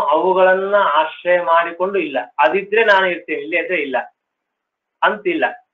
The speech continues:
ಉದಾಹರಣೆಗೆ ನಾನು ಇವಾಗ ಒಂದು ಭೂಮಿಯ ಮೇಲೆ ಕೂತಿದ್ದೇನೆ, ಭೂಮಿ ಇದ್ರೆ ನಾನು ಇರ್ತೇನೆ,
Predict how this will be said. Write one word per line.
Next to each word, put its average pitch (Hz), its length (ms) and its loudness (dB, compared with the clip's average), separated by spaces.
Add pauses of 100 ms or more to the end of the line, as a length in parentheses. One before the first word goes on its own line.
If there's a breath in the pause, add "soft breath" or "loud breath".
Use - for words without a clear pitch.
(960)
ಉದಾಹರಣೆಗೆ 143 640 -2 (1040)
ನಾನು 160 380 2
ಇವಾಗ 151 380 0 (1120)
ಒಂದು 151 300 -6
ಭೂಮಿಯ 165 380 -6
ಮೇಲೆ 156 300 -4
ಕೂತಿದ್ದೇನೆ, 120 640 -12 (2250)
ಭೂಮಿ 185 420 -2
ಇದ್ರೆ 208 260 -2
ನಾನು 185 220 2
ಇರ್ತೇನೆ, 123 360 -12